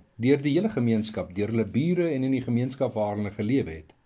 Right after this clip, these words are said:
En dan was die amptelike vervolging deur die staat, deur Rome, was op hande.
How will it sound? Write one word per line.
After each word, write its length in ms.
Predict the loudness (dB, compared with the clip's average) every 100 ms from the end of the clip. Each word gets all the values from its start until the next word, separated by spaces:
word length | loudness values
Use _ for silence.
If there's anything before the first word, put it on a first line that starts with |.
| _ _ _ _ _ _ -20 -20 -20 -20 _ _ _ _ _ _ _
En 80 | 0
dan 240 | 2 4
was 240 | 4 2 0
die 160 | -4 2
amptelike 460 | 2 2 0 -2
vervolging 720 | -2 -6 -2 2 2 2 0 2
deur 140 | 0
die 80 | -4
staat, 500 | -4 0 0 -4 -12
deur 260 | -4 -2 0
Rome, 380 | 2 0 -2 -10 -16 _ _ _ _ -20 _
was 300 | -8 -4 -4
op 140 | -4 -2
hande. 360 | 0 0 -4